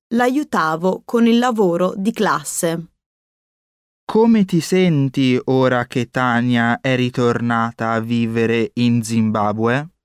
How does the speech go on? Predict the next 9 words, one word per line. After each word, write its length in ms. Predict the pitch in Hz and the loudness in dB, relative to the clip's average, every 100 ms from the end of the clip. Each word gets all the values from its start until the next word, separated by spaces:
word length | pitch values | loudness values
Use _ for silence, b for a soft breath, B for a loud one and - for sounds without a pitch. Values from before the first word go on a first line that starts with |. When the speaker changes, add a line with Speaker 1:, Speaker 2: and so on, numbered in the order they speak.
| _ _ _ _ _ _ _ _ _ _ | _ _ _ _ _ _ _ _ _ _
Speaker 1:
È 160 | - 247 | -2 2
difficile. 1040 | 254 - 330 294 - 214 185 175 185 180 _ _ _ _ _ _ _ - | 2 0 2 2 2 0 2 0 -2 -6 _ _ _ _ _ _ _ 0
Non 220 | 247 294 302 | 2 4 4
ho 340 | 233 175 - _ _ | 4 0 -6 _ _
altre 380 | - 214 214 220 | -2 -2 0 0
amiche 640 | 202 196 185 180 208 - _ _ _ | 0 2 0 -2 -2 -2 _ _ _
con 240 | - 254 | 0 0
cui 240 | 240 294 294 | 2 0 0
condividere 1000 | - 254 240 233 220 180 180 190 185 - | 2 2 4 4 2 0 0 0 -2 -8